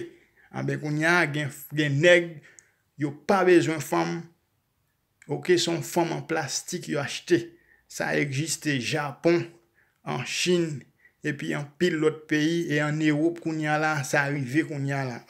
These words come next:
Lè w al an Frans, lè w al Bèljik, lè w al otre peyi an Ewòp.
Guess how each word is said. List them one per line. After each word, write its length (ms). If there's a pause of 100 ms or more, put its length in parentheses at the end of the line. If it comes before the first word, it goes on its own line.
Lè 80
w 80
al 160
an 160
Frans, 320
lè 80
w 140
al 100
Bèljik, 480
lè 80
w 80
al 180 (140)
otre 480
peyi 400
an 240
Ewòp. 400